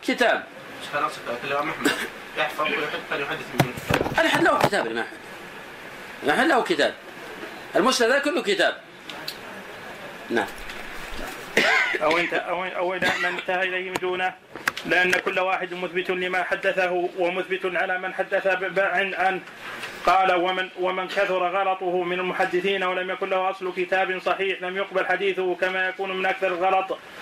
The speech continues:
Speaker 3: من
Speaker 1: نعم،
Speaker 3: أكثر".
Speaker 1: هذا إذا كان م-، م-، عنده شيء في حفظه ولم يكن له أصل صحيح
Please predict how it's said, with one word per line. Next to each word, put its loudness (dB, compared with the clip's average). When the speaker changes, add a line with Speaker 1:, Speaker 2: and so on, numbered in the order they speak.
Speaker 3:
من 6
Speaker 1:
نعم، 4
Speaker 3:
أكثر". 6
Speaker 1:
هذا 4
إذا 0
كان 4
م-، 0
م-، 0
عنده 4
شيء 4
في 2
حفظه 2
ولم 6
يكن 4
له 4
أصل 0
صحيح 2